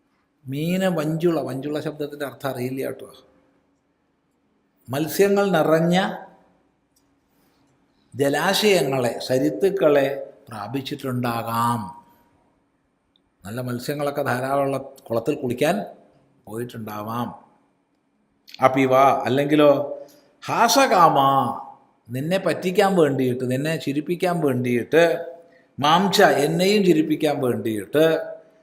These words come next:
ജിജ്ഞാസമാനേ വനേ ക്വചിത് നിലീന, എവിടെയെങ്കിലും ഒളിച്ചിരിക്കുന്നുണ്ടാവും കാട്ടിൽ,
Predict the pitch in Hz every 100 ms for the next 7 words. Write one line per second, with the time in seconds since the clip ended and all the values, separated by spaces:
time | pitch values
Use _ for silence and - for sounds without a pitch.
0 | _ _ _ _ _ _ _ _ - 127
1 | 160 165 196 226 220 226 214 180 196 190
2 | 170 165 190 214 185 165 240 - 160 151
3 | 143 139 131 131 131 143 160 165 151 139
4 | 135 151 127 123 117 101 104 - _ -
5 | 110 113